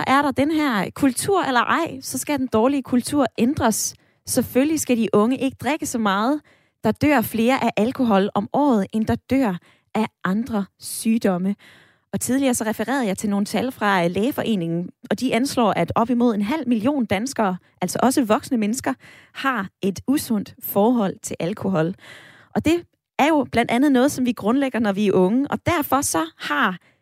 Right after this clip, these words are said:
Per Stine en god idé. Du har ringet ind fra, øh, Horsens. Du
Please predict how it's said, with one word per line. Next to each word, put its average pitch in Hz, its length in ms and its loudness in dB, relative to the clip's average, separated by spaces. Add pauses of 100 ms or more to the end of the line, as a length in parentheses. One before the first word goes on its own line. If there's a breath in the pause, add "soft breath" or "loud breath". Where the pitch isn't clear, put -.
(600)
Per 277 180 0
Stine 285 580 -2 (120)
en 240 200 2
god 311 200 0 (100)
idé. 262 180 2 (340)
Du 339 200 6
har 254 160 2
ringet 285 240 0
ind 302 200 -4 (160)
fra, 208 140 2 (180)
øh, 175 180 2
Horsens. 269 520 0 (720 soft breath)
Du 339 80 8